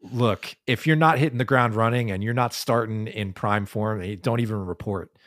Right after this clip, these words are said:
Don't even report to podcast spring training, all right? We're serious here. We take this very seriously with our guy remembering and name dropping.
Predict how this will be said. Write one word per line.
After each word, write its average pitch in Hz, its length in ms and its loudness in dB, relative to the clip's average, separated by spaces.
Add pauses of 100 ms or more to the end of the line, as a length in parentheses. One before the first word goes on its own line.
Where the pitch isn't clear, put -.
(220)
Don't 165 140 4
even 170 140 6
report 127 340 2
to 104 60 -4
podcast 92 420 -2
spring 82 220 -10
training, 80 380 -10 (180)
all 98 120 -2
right? 107 280 0 (420)
We're 131 180 2
serious 143 560 6
here. 87 360 -4 (260)
We 104 80 -8
take 143 240 6
this 135 160 6
very 147 480 6
seriously 127 840 0 (400)
with 113 120 -2
our 107 280 2 (200)
guy 131 260 6
remembering 107 760 0 (260)
and 101 240 -4
name 113 280 0
dropping. 95 580 -2